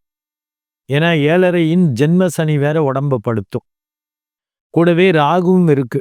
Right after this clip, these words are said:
கூட்டாளிகள், புதிய நபர்கள், மத்தவர்கள்,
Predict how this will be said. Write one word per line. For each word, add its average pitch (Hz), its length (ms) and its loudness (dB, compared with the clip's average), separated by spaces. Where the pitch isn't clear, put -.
கூட்டாளிகள், 147 760 0
புதிய 143 340 0
நபர்கள், 143 520 0
மத்தவர்கள், 135 680 -2